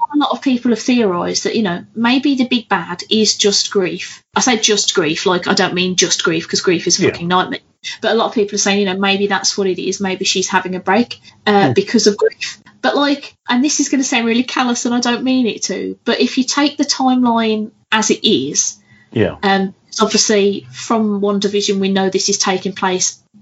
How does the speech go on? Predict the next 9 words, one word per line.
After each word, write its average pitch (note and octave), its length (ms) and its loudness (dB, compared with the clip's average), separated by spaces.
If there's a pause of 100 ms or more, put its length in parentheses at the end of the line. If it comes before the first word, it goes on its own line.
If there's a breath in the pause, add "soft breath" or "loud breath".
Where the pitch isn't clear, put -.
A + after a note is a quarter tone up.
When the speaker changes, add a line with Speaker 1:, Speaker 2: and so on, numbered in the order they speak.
Speaker 1:
not - 220 -2
long F#3 180 0
after F#3 280 -2
the F3+ 280 0 (300)
snap - 420 0
back - 220 0
to - 160 2
reality. F#3+ 760 0
Speaker 2:
Yeah. G#2 280 2